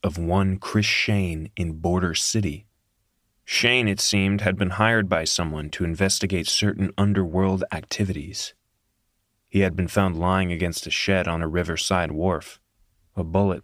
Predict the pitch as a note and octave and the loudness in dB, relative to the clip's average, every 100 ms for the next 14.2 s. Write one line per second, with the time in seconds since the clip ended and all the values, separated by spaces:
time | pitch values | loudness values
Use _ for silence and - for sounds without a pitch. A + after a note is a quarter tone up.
0 | - F#2+ E2 - F#2 F#2 E2+ - _ _ | -4 -2 -2 -2 -2 -2 -4 -14 _ _
1 | _ _ _ _ _ _ _ _ _ _ | _ _ _ _ _ _ _ _ _ _
2 | _ - G2+ G#2 G#2+ A2 G#2+ G#2 G2 G2+ | _ 0 2 4 4 2 4 2 2 2
3 | F#2+ G2+ G2+ G2+ F#2 G2 F#2+ F#2 E2+ F2+ | 2 2 2 2 2 2 2 0 -2 0
4 | F#2+ - G2+ F2+ - G2 F#2 F#2 D#2+ E2+ | 0 2 0 0 0 -2 0 -2 0 0
5 | E2 - F#2 F#2 E2+ D2+ - - _ _ | 0 0 2 2 2 -2 -8 -12 _ _
6 | _ F#2+ E2 G2+ G#2 G#2 G2+ G2 F#2 F2 | _ -2 2 2 4 2 2 2 0 -2
7 | - F#2+ F2 F2 E2+ - F#2+ F#2+ F#2+ - | -2 0 0 0 -2 0 2 4 2 0
8 | F#2 F2 - G2 F2+ D#2+ D#2 D2+ - F2+ | 0 0 0 2 0 0 -4 -6 -4 -2
9 | E2+ D#2+ - D#2+ E2 - - D#2 C#2+ - | 0 0 -2 -2 -2 -2 -4 -6 -8 -14
10 | _ _ _ _ _ _ _ _ _ _ | _ _ _ _ _ _ _ _ _ _
11 | _ _ _ - G2 F#2 F#2+ G2+ G2 G#2 | _ _ _ -2 2 4 4 2 2 2
12 | F#2 - - G2 F#2 F#2+ F#2 E2 F2 F2+ | 2 0 2 2 2 0 -2 0 0 2
13 | F2+ F2+ F2 F#2 F#2 D#2+ - D2 D2 D2 | 0 0 0 0 -2 -6 -6 -10 -10 -10
14 | - A2 | -12 -14